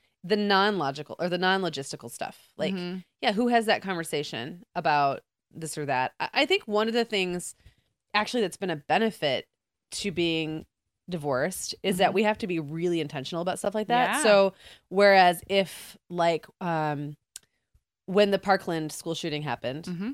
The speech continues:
Speaker 1: I think Jo-, the kids were with John that day, or if not, they were changing houses that night or
Speaker 2: Uh-huh.
Speaker 1: something. And so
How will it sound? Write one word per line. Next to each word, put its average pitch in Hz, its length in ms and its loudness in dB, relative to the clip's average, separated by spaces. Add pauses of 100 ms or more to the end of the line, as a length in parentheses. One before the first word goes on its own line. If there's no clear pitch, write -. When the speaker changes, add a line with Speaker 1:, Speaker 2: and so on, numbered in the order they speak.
(220)
Speaker 1:
I 170 100 -14
think 285 180 -10
Jo-, - 160 -4
the 175 120 -6
kids 160 160 -8
were 151 60 -12
with 147 120 -10
John 139 220 0
that 139 160 -6
day, 127 360 -6 (500)
or 196 140 6
if 208 180 2
not, 185 300 4
they 175 100 4
were 165 140 2
changing 151 520 -2
houses 143 360 -6
that 131 180 -2
night 131 220 -4
or 117 100 -6
Speaker 2:
Uh-huh. 180 100 0
Speaker 1:
something. 185 300 -2 (460)
And 196 180 0
so 196 280 6